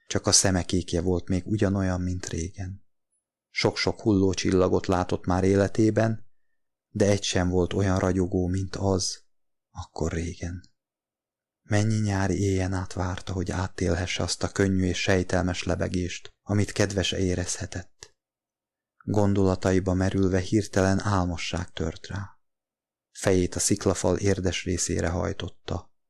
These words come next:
Aludni vágyott. Megpihenni végleg a szeretett kedves mellett. Éjfél körül egy aláhulló csillag robbant porrá mellette.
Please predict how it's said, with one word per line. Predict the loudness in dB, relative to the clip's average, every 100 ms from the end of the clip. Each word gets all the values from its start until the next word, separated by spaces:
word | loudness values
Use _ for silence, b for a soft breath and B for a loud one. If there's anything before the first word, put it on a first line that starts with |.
| _ _ _
Aludni | -2 0 0 -4 -6
vágyott. | -6 -8 -8 -12 -14 -20 _ _ _ _ _ _ _
Megpihenni | 2 2 2 0 2 2 0 2
végleg | 4 4 4 0
a | 0
szeretett | 0 0 0 -2 -2
kedves | -2 -2 -4 -6
mellett. | -4 -2 -4 -6 -14 -20 -20 _ _ _ _ _ _ _ _ _ _ 2
Éjfél | 4 4 4 2
körül | 4 2 4
egy | 4 2
aláhulló | 2 2 2 2 0
csillag | 0 2 4 2
robbant | 2 0 0 -4 -2
porrá | 0 0 0
mellette. | 0 -2 -2 -6 -10 -10 -10